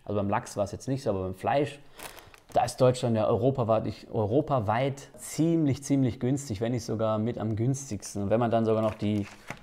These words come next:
die Lohnkosten da in Relation setzt, dann ist es ja nochmal eine Nummer, eine Nummer krasser. Ähm, hier ist der Bacon-Speck oder der Bauernspeck für sechs Franken achtzig. Das sind hundertzweiunddreißig Gramm. Ich denk mal, das wird die Deutschen dann schon,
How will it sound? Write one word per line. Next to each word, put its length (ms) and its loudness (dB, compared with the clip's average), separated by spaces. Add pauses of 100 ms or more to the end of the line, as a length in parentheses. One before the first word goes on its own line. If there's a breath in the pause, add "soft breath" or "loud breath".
die 80 0
Lohnkosten 600 0
da 220 0
in 140 0
Relation 540 0
setzt, 340 0
dann 300 -2 (200)
ist 80 -6
es 140 -6
ja 80 -6
nochmal 260 -4
eine 100 -2
Nummer, 160 -4 (140)
eine 120 -6
Nummer 260 -4
krasser. 340 -10 (320 loud breath)
Ähm, 260 2
hier 140 4
ist 140 0
der 40 6
Bacon-Speck 1300 0
oder 80 2
der 80 2
Bauernspeck 760 0
für 320 -2
sechs 380 -2
Franken 500 -6
achtzig. 720 -4
Das 260 0
sind 300 -2
hundertzweiunddreißig 920 0
Gramm. 260 -2
Ich 100 -8
denk 180 -2
mal, 300 -2
das 520 -8
wird 260 -2
die 80 0
Deutschen 400 2
dann 120 0
schon, 260 -2